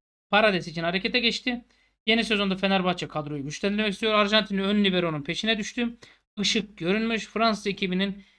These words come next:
yeni sezon planlamasında düşünülmeye yirmi sekiz yaşındaki milli tangocunun menajeriyle, e, kurulan temasta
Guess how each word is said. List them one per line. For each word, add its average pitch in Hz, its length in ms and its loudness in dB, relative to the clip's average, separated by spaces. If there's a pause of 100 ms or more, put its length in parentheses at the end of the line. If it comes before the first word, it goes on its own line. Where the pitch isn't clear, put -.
(160)
yeni 208 160 4
sezon 196 300 0
planlamasında 180 580 0
düşünülmeye 170 360 -2
yirmi 165 220 0
sekiz 202 240 -4
yaşındaki 165 340 -4
milli 175 300 -2
tangocunun 208 520 0
menajeriyle, 180 640 0 (640)
e, 151 200 -4
kurulan 196 340 2
temasta 156 520 -4